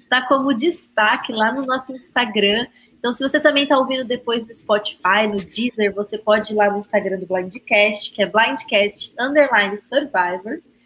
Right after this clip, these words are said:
E você consegue ver os destaques pra ver do que, que a gente tá falando. Que a gente separou, né, os participantes no começo da temporada em algumas categorias. Que era o vilão,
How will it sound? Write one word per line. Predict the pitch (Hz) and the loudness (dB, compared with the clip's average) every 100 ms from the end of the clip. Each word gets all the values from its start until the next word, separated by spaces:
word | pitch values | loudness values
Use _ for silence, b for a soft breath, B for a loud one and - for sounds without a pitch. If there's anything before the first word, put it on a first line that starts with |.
| b b b _ - | b b b _ 0
E | |
você | 285 311 311 | 0 2 0
consegue | 302 294 269 277 | 2 2 2 2
ver | 254 | 0
os | 269 226 | -2 -4
destaques | 269 - 226 214 240 - - | -12 -4 2 2 2 -4 -4
pra | 247 240 240 220 214 | 2 6 6 6 4
ver | 214 233 | 2 -2
do | 240 | -4
que, | - 254 | -10 -4
que | 302 | -4
a | |
gente | 247 262 - | -4 -6 -6
tá | 262 | -4
falando. | - 285 214 208 190 175 170 B B B B - | 0 0 0 -2 -2 -8 -10 B B B B 0
Que | |
a | 294 | 2
gente | 302 302 | 2 -2
separou, | - 330 330 330 240 240 | 2 0 4 6 6 4
né, | 233 214 226 226 | 2 2 2 0
os | 214 226 233 220 208 202 202 - | -4 -6 -4 -2 0 0 -2 -4
participantes | 196 196 196 - - - 208 196 190 - - - - _ _ _ _ _ - - | 0 0 -2 -10 -18 -6 0 0 0 -8 -16 -18 -20 _ _ _ _ _ -10 -2
no | 226 | 2
começo | 240 220 214 | 4 4 4
da | 220 214 | 2 0
temporada | 208 196 190 170 175 190 220 | -2 0 0 2 0 -2 -2
em | 220 | -2
algumas | 214 220 247 | -2 -2 -2
categorias. | 262 - 254 254 294 - - _ - B B B - | -4 -2 0 4 4 2 -8 _ -20 B B B -2
Que | 285 | 4
era | 277 285 | 6 6
o | 285 | 4
vilão, | 311 240 214 208 202 208 302 | 2 4 4 4 4 2 -2